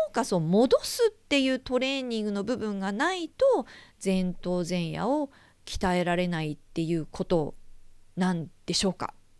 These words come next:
っていうのがね、あの、前回でもちょっとこれをぜひガーテン氏に、あの、機会があれば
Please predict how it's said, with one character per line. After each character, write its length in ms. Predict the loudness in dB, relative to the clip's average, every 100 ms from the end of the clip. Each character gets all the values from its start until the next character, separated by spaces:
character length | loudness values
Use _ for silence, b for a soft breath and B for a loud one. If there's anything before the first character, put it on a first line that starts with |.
| _ -20 _
っ 40 |
て 80 | 0
い 60 | 0
う 40 |
の 100 | -2
が 100 | -2
ね、 140 | -2 -4 B
あ 100 | -6
の、 140 | -4 0
前 160 | -2 2
回 140 | 0
で 80 | 0
も 100 | -2
ち 120 | -4
ょ 20 |
っ 40 | -2
と 200 | -2 -6
こ 260 | -2 4
れ 140 | 6 6
を 140 | 4
ぜ 180 | 6 6
ひ 320 | 6 0 -2 -8
ガ 160 | -2 -2
ー 20 |
テ 120 | -2
ン 40 | -6
氏 140 | -4
に、 160 | -6 -6
あ 100 | -8
の、 160 | -8
機 160 | -4 -2
会 220 | 2 0
が 80 | 0
あ 60 | -2
れ 100 | -2
ば 340 | -2 -4 -8